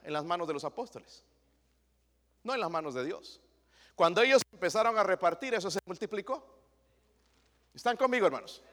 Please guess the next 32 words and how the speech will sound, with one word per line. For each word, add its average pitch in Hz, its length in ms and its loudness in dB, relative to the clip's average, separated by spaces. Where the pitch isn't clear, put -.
Yo 196 200 -2
no 269 60 6
había 262 160 6
visto 208 280 2
esto 175 200 2
antes, 185 480 0
pero 156 120 -6
como 165 140 0
le 175 80 4
digo, 196 180 4
esto 185 140 0
ha 202 40 0
sido 226 140 -2
una 202 120 4
bendición 190 480 2
para 208 200 0
mí, 202 280 -4
porque 151 220 -2
no 226 120 6
fue 262 180 10
Dios 233 280 10
ahí, 240 220 6
"Ay, 254 140 8
no 254 100 6
levanten 247 320 6
las 226 140 4
canastas". 226 380 0
Dice 196 220 -2
que 220 100 -2
sobraron 208 400 0
doce 240 280 4
canastas. 226 720 0